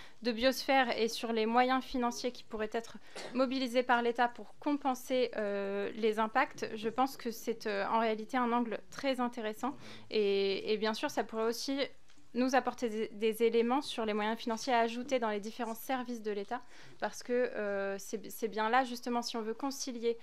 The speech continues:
à la fois la mise en place de, de nouveaux, euh, de nouvelles énergies renouvelables et la préservation de la biodiversité, il va nous falloir plus de monde sur le terrain, plus de monde pour, euh, pour faire les évaluations,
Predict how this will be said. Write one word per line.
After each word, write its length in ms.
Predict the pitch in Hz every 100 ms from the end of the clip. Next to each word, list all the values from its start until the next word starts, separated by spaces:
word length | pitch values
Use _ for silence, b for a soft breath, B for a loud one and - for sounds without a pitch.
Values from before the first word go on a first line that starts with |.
| B B
à 100 | -
la 120 | 247 247
fois 340 | - 262 262 -
la 140 | 220
mise 160 | 240 240
en 80 | 233
place 340 | 240 226 -
de, 420 | 214 208 202 196 190
de 140 | 196
nouveaux, 600 | 196 226 262 233 254 247 -
euh, 640 | 208 196 185 185 - - -
de 160 | 202 208
nouvelles 400 | 226 247 262 254
énergies 300 | 233 226 233
renouvelables 520 | 233 226 220 214 190
et 160 | - 269
la 120 | 247
préservation 520 | 233 226 214 214 214
de 60 | 220
la 60 | 202
biodiversité, 680 | 202 196 196 - 202 269 B B B
il 80 | 202
va 120 | 220
nous 100 | 220
falloir 260 | 226 214 214
plus 220 | - 269
de 80 | 262
monde 180 | 254 254
sur 160 | -
le 80 | 214
terrain, 320 | 214 208 254
plus 200 | 285 262
de 120 | 226 247
monde 200 | 240 240
pour, 200 | 226 208
euh, 100 | 185
pour 220 | - 208
faire 180 | 240 226
les 220 | 214 214
évaluations, 600 | 214 208 214 208 - 302